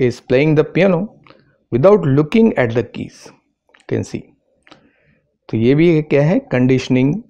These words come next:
का इफेक्ट है। यानी कि एक समय ऐसा आता है, यानी कि शुरुआत में आपको सब, अगर पियानो सीखना है तो आपको हर कीज को सबसे पहले आंखों से देखना है, लेकिन एक बार आप एक्सपर्ट हो जाते हो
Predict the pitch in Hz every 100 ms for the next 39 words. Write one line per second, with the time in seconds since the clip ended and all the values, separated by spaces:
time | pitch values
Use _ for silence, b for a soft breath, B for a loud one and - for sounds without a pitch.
0 | _ - 110 - - - 110 _ _ _
1 | - 120 139 170 - 147 139 131 139 120
2 | 120 131 131 123 143 156 - - B B
3 | B 113 147 135 - 120 113 117 127 123
4 | 123 131 139 135 - 117 131 123 120 107
5 | b b b b b - _ _ _ _
6 | - _ _ _ - 123 120 - 139 135
7 | 156 151 139 156 139 127 131 143 139 151
8 | 175 131 123 147 165 143 147 147 - 101
9 | 92 104 104 104 - 139 180 196 151 147
10 | 139 127 - 139 135 123 120 131 139